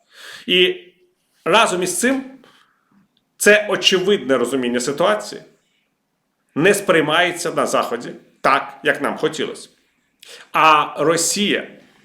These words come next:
яка точно знає, що жодного іноземного солдата не буде на її суверенній території, не ризикує нічим, коли готується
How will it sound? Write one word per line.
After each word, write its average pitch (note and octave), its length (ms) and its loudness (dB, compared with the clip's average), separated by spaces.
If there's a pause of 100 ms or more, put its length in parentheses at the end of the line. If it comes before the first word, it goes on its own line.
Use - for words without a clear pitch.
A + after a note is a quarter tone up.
(180)
яка D#3 540 2
точно D3 440 6
знає, C3 420 2
що C#3 420 2
жодного B2 840 0 (680)
іноземного D#3 760 4
солдата C#3 600 0 (340)
не F#3+ 200 4
буде D#3 360 0
на C#3 120 2
її C#3 200 2
суверенній C#3 580 0
території, C#3+ 680 0 (560)
не F#3+ 160 6
ризикує F3 520 4
нічим, D#3+ 520 0
коли F3 400 2
готується D#3+ 840 0